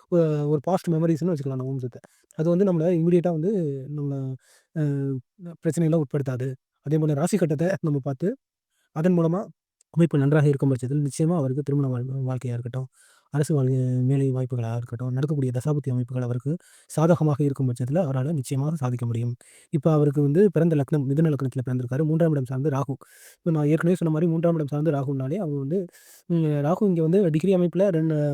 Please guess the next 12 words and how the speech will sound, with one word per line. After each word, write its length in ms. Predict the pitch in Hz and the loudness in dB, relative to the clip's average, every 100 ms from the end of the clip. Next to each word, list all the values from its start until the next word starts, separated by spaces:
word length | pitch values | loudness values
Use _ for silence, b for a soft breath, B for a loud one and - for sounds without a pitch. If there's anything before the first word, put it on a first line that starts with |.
| 139 139 139 | -2 -2 -4
ஜீரோ 180 | 147 165 | -2 0
டிகிரி 320 | 151 165 175 | 0 0 -2
அந்த 240 | 156 147 143 139 135 135 139 | -2 -4 -2 -2 -4 -4 0
நிலையில 280 | 156 156 | 0 2
இருக்கிறதுனால 380 | 135 135 123 135 254 B B B - | -2 -4 -4 -4 -6 B B B -4
ரெண்டாம் 180 | 175 180 | 2 4
இடம், 140 | 175 | 4
மூன்றாம் 260 | 175 170 165 | 2 2 2
இடம் 140 | 156 143 | 2 0
சார்ந்தும் 220 | 139 190 | 0 2
பலன்களை 300 | 160 143 135 | 2 0 0
கொடுப்பார். 360 | 131 123 123 | -2 -4 -6